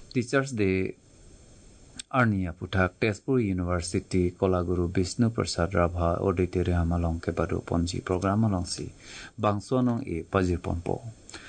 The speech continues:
বাংছ আলাম পাতুমি এডুকেশ্যন মিনিষ্টাৰ ডক্টৰ ৰণোজ পেগু পেঞ্চি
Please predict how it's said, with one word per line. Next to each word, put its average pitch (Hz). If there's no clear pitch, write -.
বাংছ 113
আলাম 143
পাতুমি 120
এডুকেশ্যন 92
মিনিষ্টাৰ 104
ডক্টৰ 85
ৰণোজ 95
পেগু 87
পেঞ্চি 87